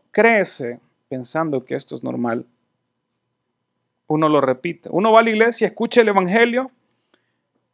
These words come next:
y uno sale de la iglesia y continúa haciendo estas cosas. Es necesario que como iglesia identifiquemos cada, porque aquí tenemos varias naciones. Una de las cosas que más me agla-, agrada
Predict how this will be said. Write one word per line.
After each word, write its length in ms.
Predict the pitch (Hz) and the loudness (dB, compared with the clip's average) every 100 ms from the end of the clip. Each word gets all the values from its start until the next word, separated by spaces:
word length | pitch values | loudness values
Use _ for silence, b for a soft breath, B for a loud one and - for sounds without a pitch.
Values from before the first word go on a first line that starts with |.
| _ _ _ _ _ _ _ _ _ - | _ _ _ _ _ _ _ _ _ -4
y 100 | 165 | -2
uno 120 | 170 | 0
sale 200 | 185 185 | 0 0
de 60 | |
la 60 | 185 | 0
iglesia 340 | 175 151 151 | -2 -4 -6
y 40 | 147 | -10
continúa 840 | - 135 131 131 147 131 92 _ _ _ _ _ _ - | -6 -6 -6 -10 -10 -10 -12 _ _ _ _ _ _ -18
haciendo 340 | 127 117 120 | -12 -10 -10
estas 200 | - - | -16 -20
cosas. 520 | _ - - - - _ b b b b b | _ -20 -20 -20 -20 _ b b b b b
Es 120 | 175 | -2
necesario 920 | 220 220 208 - 208 151 127 117 135 _ _ _ - | 0 -2 -4 0 2 2 -2 -8 -10 _ _ _ -12
que 140 | 131 | -8
como 260 | 160 180 220 | -2 -2 0
iglesia 560 | 180 135 131 151 131 - | 0 0 -2 -8 -8 -8
identifiquemos 840 | 175 185 185 180 170 170 175 139 - | -8 -4 -4 -6 -10 -6 -6 -6 -4
cada, 280 | 165 180 185 | 0 0 0
porque 200 | 170 165 | -4 -4
aquí 140 | 190 | -4
tenemos 400 | 208 196 202 147 | -4 -4 -4 -2
varias 220 | 143 175 | -2 -2
naciones. 260 | 160 - 214 | -8 -8 -4
Una 80 | 196 | -2
de 60 | |
las 140 | 151 143 | -2 -4
cosas 300 | 175 165 147 | -6 -6 -10
que 80 | 123 | -6
más 140 | 147 | -2
me 100 | 160 | -2
agla-, 320 | 135 139 139 - | 0 0 0 -2
agrada 540 | 135 156 180 151 | 0 2 2 0